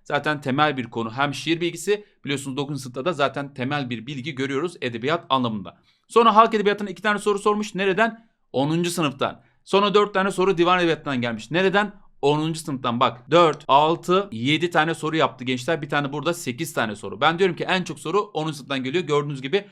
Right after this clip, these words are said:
onun üstüne çıkacak soru sayısı. Yine gençler Tanzimat dönemi Türk Edebiyatı'ndan soru gelmiş. Onuncu sınıftan.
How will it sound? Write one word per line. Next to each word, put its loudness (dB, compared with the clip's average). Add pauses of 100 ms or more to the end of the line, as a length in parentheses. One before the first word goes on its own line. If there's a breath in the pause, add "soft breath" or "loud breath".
(240 soft breath)
onun 2
üstüne -4
çıkacak -4
soru -4
sayısı. -2 (320 soft breath)
Yine 4
gençler 2
Tanzimat 2
dönemi -2
Türk -2
Edebiyatı'ndan 0
soru -4
gelmiş. 0
Onuncu 0
sınıftan. 0